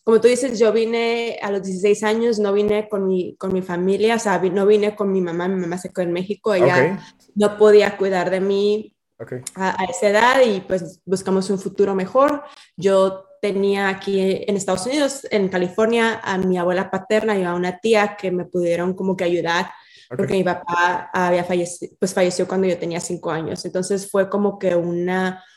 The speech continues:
Speaker 1: un lugar para, pues, yo salir adelante. Entonces,
Speaker 2: So,
Speaker 1: fue
Speaker 2: so,
Speaker 1: ahí,
Speaker 2: ¿cómo,
Speaker 1: pues
Speaker 2: co-,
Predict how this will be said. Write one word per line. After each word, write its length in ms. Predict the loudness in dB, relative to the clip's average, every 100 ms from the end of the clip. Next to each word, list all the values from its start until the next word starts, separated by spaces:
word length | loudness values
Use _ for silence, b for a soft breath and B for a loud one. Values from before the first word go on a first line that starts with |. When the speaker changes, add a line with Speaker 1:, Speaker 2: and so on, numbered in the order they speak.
| -4
Speaker 1:
un 100 | 2
lugar 420 | 6 6 4 2
para, 800 | 0 2 2 2 0 -2 -4 -8 -16 -20 _ -20 _ _ _ _ _
pues, 180 | -6 2
yo 280 | 6 6 4
salir 320 | 2 4 4
adelante. 640 | 4 2 0 -2 -6 -10 -10
Entonces, 380 | -6 -2 -4 -4
Speaker 2:
So, 20 |
Speaker 1:
fue 80 | 0
Speaker 2:
so, 80 | 4
Speaker 1:
ahí, 140 | 6
Speaker 2:
¿cómo, 240 | 6 6 4
Speaker 1:
pues 200 | 4 0
Speaker 2:
co-, 220 | -6